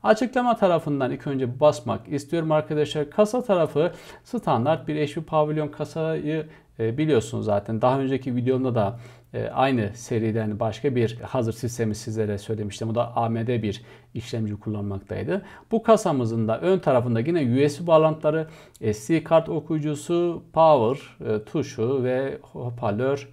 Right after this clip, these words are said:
çıkışı, kulaklık çıkışı mevcut arkadaşlar. Şimdi arkadaşlar, dediğim gibi fazla bir bilgiye burada ulaşamadım. E, ben bu kod üzerinden, aynen şuradaki kod üzerinden internetten araştırdım ve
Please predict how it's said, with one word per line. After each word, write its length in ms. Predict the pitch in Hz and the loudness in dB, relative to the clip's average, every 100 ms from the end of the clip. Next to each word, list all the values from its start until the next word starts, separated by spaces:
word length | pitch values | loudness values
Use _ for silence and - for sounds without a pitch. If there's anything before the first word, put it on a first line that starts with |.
| - | -14
çıkışı, 460 | 123 120 107 135 | -12 -8 -8 -6
kulaklık 400 | 131 113 113 - | -2 -2 -2 -8
çıkışı 420 | 120 107 101 190 202 | -8 -6 -4 -6 -4
mevcut 440 | 120 113 117 120 | -4 -4 -4 -2
arkadaşlar. 680 | 113 104 104 101 - 98 95 - - - | -4 -2 -6 -6 -6 -6 -6 -12 -20 -18
Şimdi 220 | - 208 | -4 2
arkadaşlar, 500 | 190 175 190 180 180 | 4 4 4 4 2
dediğim 220 | 165 165 165 | 0 0 0
gibi 180 | 160 | 0
fazla 340 | 160 160 151 156 | 2 4 4 4
bir 140 | 147 | 0
bilgiye 340 | 143 143 156 135 | -2 0 0 0
burada 200 | 127 143 | 0 0
ulaşamadım. 720 | 104 98 - 151 120 110 113 - - - - | 0 -2 -2 0 2 2 -2 -8 -18 -10 0
E, 240 | 117 120 | 2 6
ben 220 | 196 226 | 6 6
bu 140 | 226 220 | 2 4
kod 260 | 220 214 | 4 4
üzerinden, 520 | 131 120 117 104 104 - | 2 2 2 2 -2 0
aynen 360 | 180 127 123 | 0 0 -2
şuradaki 500 | 156 - 180 117 - | -4 -2 0 0 0
kod 280 | 113 - 175 | -4 -2 -2
üzerinden 640 | 131 107 101 98 101 143 165 | -2 -2 0 -2 0 -2 -2
internetten 540 | 180 185 151 123 117 | -4 -2 0 -2 -2
araştırdım 720 | 107 127 160 156 170 175 175 170 | -2 2 0 0 -4 -2 0 0
ve 180 | 175 | 0